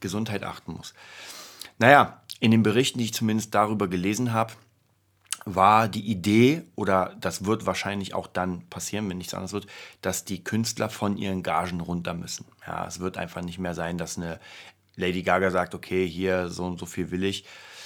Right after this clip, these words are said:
Äh, das wird einfach runtergehen und damit, das nicht nur, nicht nur in diesem Bereich, ich denke auch, das wird die Schauspielerei betreffen, also alles, alle Jobs, die so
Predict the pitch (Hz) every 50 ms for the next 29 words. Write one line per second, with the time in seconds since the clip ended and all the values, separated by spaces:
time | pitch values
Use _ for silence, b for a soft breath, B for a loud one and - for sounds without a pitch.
0 | B B B B B - 87 87 87 87 87 98 - 107 117 117 110 98 - -
1 | 90 82 95 104 - - 117 107 107 107 107 107 104 - 101 98 90 - 92 87
2 | 90 101 104 104 104 104 - - - - - _ _ _ - - 85 82 87 107
3 | 104 107 - - - 127 117 117 143 147 160 165 170 165 156 143 147 151 151 160
4 | 147 139 123 135 147 135 117 104 82 85 92 113 113 - 131 127 123 117 113 113
5 | - 107 95 98 107 101 - - - - 95 95 - - - 95 92 90 101 104
6 | 104 101 - - 101 92 98 98 90 - - - 110 113 113 113 - - _ -
7 | - - - - 101 123 143 135 101 92 113 123 - - - - B B B B
8 | B B B B B B - 107 101 110 113 110 107 101